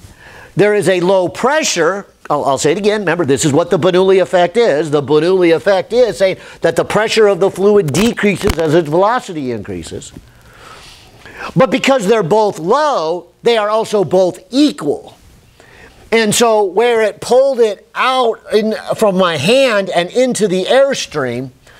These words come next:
once it gets in the center of the airstream, it's kinda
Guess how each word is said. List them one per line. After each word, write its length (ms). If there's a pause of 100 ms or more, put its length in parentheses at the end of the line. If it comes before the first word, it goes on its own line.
(320)
once 280
it 120
gets 200
in 120
the 100
center 600
of 300
the 180
airstream, 720 (360)
it's 180
kinda 460